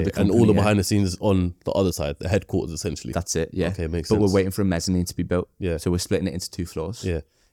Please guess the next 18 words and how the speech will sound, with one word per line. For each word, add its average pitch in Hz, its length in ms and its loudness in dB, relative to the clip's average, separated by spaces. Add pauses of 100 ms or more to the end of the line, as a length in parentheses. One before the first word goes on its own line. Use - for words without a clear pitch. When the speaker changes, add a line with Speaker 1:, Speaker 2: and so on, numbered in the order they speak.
(140)
Speaker 2:
Um, 82 420 -2
but 92 120 0
yeah. 85 240 -2 (220)
Speaker 1:
It's 113 140 0
pretty 117 220 0
much 110 160 0
like 104 140 -4
a 98 60 -2
production 110 440 0
line 90 180 2
when 90 80 2
you 87 60 0
think 117 180 0
about 90 200 0
it. 87 100 -2
Something 113 300 0
comes 101 220 2
in, 107 200 4